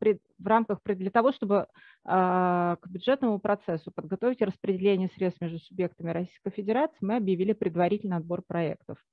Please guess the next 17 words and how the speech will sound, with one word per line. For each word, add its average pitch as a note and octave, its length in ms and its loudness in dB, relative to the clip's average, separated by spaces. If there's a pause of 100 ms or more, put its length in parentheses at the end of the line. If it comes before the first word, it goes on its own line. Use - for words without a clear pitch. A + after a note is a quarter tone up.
(520)
Значит, F#3 380 -4
э, F3+ 180 4
понятно, A#3 520 0
что, G3+ 580 2
э, F3+ 400 0
он A3+ 180 2
предварительный, G3+ 920 0 (300)
и, G3 480 6
естественно, G#3 760 2
когда G3+ 300 0
будет F#3+ 260 -4
объявлен F#3 460 2
основной F3+ 480 -2
отбор, F#3 400 -4 (460)
а, F3 760 0
регион, G3+ 760 2
ну, - 280 -2